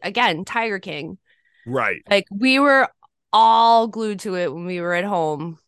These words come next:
Speaker 1: It
Speaker 2: Yeah.
Speaker 1: was something great. Is this Reptile King? Like, is this what we're
Speaker 2: Yeah,
Speaker 1: gonna have
Speaker 2: right. This would be a
Speaker 1: come out
Speaker 2: great,
Speaker 1: next?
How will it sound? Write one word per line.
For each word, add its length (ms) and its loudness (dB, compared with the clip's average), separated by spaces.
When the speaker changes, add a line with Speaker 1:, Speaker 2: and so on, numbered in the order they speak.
Speaker 1:
It 80 -4
Speaker 2:
Yeah. 140 -4
Speaker 1:
was 140 -8
something 320 -6
great. 300 -4
Is 180 0
this 260 -2
Reptile 540 -4
King? 340 -8
Like, 240 -6
is 200 -8
this 200 -12
what 140 -6
we're 120 -4
Speaker 2:
Yeah, 60 0
Speaker 1:
gonna 160 -4
have 140 -6
Speaker 2:
right. 220 -4
This 220 -2
would 100 -2
be 140 -2
a 20 2
Speaker 1:
come 80 -2
out 60 0
Speaker 2:
great, 140 2
Speaker 1:
next? 420 -6